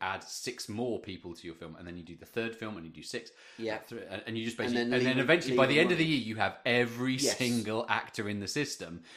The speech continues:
Speaker 1: and
Speaker 2: Mm.
Speaker 1: you're ca-, you're coining it off of ev-, any film that comes out.
Speaker 2: And then the only challenge then is it becomes which order do you put, do you put them in, and that's how to make
Speaker 1: And
Speaker 2: them
Speaker 1: how
Speaker 2: up.
Speaker 1: fast
Speaker 2: So let's,
Speaker 1: can you get
Speaker 2: so
Speaker 1: them?
Speaker 2: let's
Speaker 1: So,
Speaker 2: not do that.
Speaker 1: so we decided not to do that. What we'll do is there will be a limit to the number of films you can have on release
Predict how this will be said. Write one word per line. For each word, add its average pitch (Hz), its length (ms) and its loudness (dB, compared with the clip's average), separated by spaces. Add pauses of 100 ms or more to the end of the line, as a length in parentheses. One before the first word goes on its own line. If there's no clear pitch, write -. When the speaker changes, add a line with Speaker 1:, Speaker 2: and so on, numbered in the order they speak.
(140)
Speaker 1:
and 110 140 0
Speaker 2:
Mm. - 20 0
Speaker 1:
you're 107 180 2
ca-, - 260 -8
you're 107 180 -2
coining 120 400 0
it 95 100 -4
off 101 140 -6
of 90 80 -10 (120)
ev-, 107 280 0
any 117 220 2
film 98 260 -2
that 92 100 -10
comes 78 240 -12
out. - 140 -16 (100)
Speaker 2:
And 131 140 2
then 127 160 4
the 131 80 4
only 127 380 0 (380)
challenge 120 420 -2
then 123 200 0
is 110 160 -6
it - 80 -16
becomes 110 380 -10
which 117 240 -4
order 123 260 2
do 98 140 -12
you 104 80 -12
put, - 180 -18
do 101 80 -16
you 104 100 -12
put 104 200 -6
them 104 180 -8
in, 113 460 -2
and 110 100 -6
that's 107 140 -8
how 107 40 -8
to 107 40 -6
make 107 100 -2
Speaker 1:
And 95 80 0
Speaker 2:
them 110 60 -2
Speaker 1:
how 110 140 6
Speaker 2:
up. - 100 -6
Speaker 1:
fast 98 160 6
Speaker 2:
So 139 60 4
let's, 156 180 4
Speaker 1:
can 98 100 -4
you 87 80 -6
get 87 160 -4
Speaker 2:
so 143 80 0
Speaker 1:
them? 165 40 8
Speaker 2:
let's 165 100 8
Speaker 1:
So, 156 100 6
Speaker 2:
not 160 320 6
do 143 160 6
that. 104 180 2
Speaker 1:
so 107 320 6 (140)
we 110 80 -6
decided 131 380 0
not 131 200 2
to 120 60 -4
do 107 200 -2
that. - 180 -10 (220)
What 131 160 -2
we'll 120 140 -2
do 123 160 -2
is 90 120 -6
there 101 120 -4
will 95 80 -6
be 98 100 -4
a 92 40 -2
limit 110 420 -2
to - 80 -14
the 98 80 -8
number 95 260 -8
of 85 80 -10
films 90 300 -8
you 92 60 -12
can - 120 -18
have 80 220 -6
on 90 160 -6
release 80 480 -10